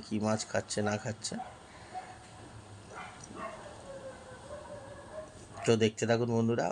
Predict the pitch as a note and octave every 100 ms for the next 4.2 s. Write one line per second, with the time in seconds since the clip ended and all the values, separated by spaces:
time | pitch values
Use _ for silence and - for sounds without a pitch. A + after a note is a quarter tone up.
0 | A#2 A2+ A2 B2 A2 G#2+ A2 A2 A2 A2
1 | G#2+ - G#2+ A2 A2 - G#2 G2 G#2+ A2
2 | E3+ - - - - - - G#2+ A#2 A2
3 | A2 A2 G#2 A2 G#2+ - G2+ G#2 G#2+ A2
4 | - A2